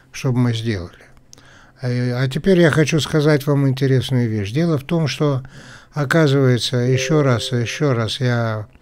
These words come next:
утверждаюсь, э, в том положении, что люди, они так устроены, что они боятся как бы сами себя и друг друга.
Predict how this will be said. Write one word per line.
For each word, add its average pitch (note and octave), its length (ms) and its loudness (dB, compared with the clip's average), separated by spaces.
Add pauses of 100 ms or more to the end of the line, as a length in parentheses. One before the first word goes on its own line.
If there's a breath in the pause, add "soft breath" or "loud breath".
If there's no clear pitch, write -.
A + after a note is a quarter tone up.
(280 loud breath)
утверждаюсь, C3 880 2
э, A#2 420 0
в - 60 -20
том D#3+ 400 -2 (120)
положении, C3 800 0 (480 loud breath)
что - 280 -2
люди, C3+ 640 2 (600 loud breath)
они E3 280 0
так F3 260 -2
устроены, F3 680 2
что D#3 320 0
они E3 240 0
боятся D#3 580 0
как D3 240 -2
бы C#3+ 120 0
сами D3+ 380 -2
себя D#3 480 0
и D3 140 2
друг C3+ 280 -2
друга. G#2+ 540 -6